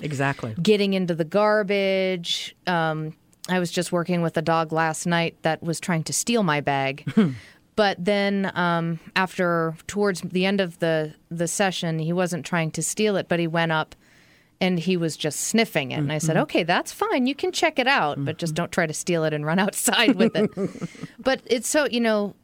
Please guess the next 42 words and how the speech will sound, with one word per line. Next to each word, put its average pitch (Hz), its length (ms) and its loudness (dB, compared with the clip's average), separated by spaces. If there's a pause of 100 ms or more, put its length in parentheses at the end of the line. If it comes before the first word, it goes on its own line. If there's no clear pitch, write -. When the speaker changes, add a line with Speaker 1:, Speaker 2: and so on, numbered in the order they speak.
(180)
Speaker 2:
so 277 280 0
important 226 560 0
not 185 220 2
only 180 380 0
that 151 340 0 (160)
they 180 240 0
have 175 180 0
an 160 80 0
outlet 160 300 0
for 156 300 0
it, 151 140 -4
but 156 220 0
if - 240 -10
you 190 120 0
th-, 220 200 -4
kinda 226 220 0
get 180 220 0
into 190 180 0
the 165 80 -2
dog's 160 420 0
world, 185 460 0
it's 160 160 -4
like 160 240 -2 (400)
every 214 160 0
time 214 240 0
they're 202 80 0
trying 208 260 0
to 202 60 0
get 180 200 0
into 196 220 0
something 190 400 -2
to 165 80 -2
check - 320 -2
it 175 100 0
out 196 360 2
and 175 160 -2
get 180 140 0
information 180 600 -2
like 170 200 -2
they 170 120 0
do, 196 420 0
Speaker 1:
Mm-hmm. 127 420 -2